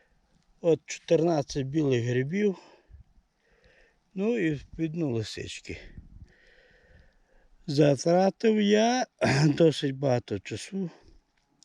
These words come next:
Шість годин. Ну, але з сироїжкою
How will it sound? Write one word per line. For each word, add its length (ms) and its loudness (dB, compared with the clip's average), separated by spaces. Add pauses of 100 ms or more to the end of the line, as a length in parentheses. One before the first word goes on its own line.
(540)
Шість 360 2
годин. 440 2 (3000)
Ну, 200 4
але 760 0
з 260 -8 (720)
сироїжкою 1040 -4